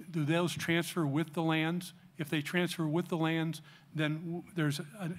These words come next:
definite problem because we don't have the enforcement mechanisms to deal with those rules and regulations. And not the least of which is the Enabling Act that we signed as a state has to be thoroughly redone if we are to do this.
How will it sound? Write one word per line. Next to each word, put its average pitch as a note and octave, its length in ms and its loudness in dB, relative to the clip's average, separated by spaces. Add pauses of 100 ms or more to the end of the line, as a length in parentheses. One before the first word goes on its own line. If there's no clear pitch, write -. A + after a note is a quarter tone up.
(160)
definite D#3+ 480 0
problem C#3+ 500 2 (380)
because D3 420 0
we E3 160 0
don't D#3+ 220 2
have D#3 180 -2
the C#3+ 100 0
enforcement E3 580 -2
mechanisms D3 640 -2 (320)
to D#3 120 0
deal D#3 340 4
with C3+ 140 -2
those C3+ 260 0
rules D3 300 -2
and C#3+ 100 0
regulations. C3+ 720 -4 (500)
And D#3 420 0
not E3+ 360 4
the - 60 -2
least E3+ 320 2
of C3 100 -2
which C#3 300 0 (300)
is D3 260 2 (160)
the D3 100 6
Enabling D3+ 540 4
Act C#3+ 460 0
that D#3 200 0
we E3+ 200 4
signed C#3+ 540 0
as D3+ 200 -2
a C#3+ 40 0
state C#3+ 440 -2 (480)
has D#3+ 180 0
to - 80 -10
be D3 100 2
thoroughly D3+ 500 2
redone C#3 600 2 (340)
if D3+ 160 -4
we C#3+ 120 0
are C#3 160 0
to - 160 -12
do C3+ 180 0
this. C#3 340 -8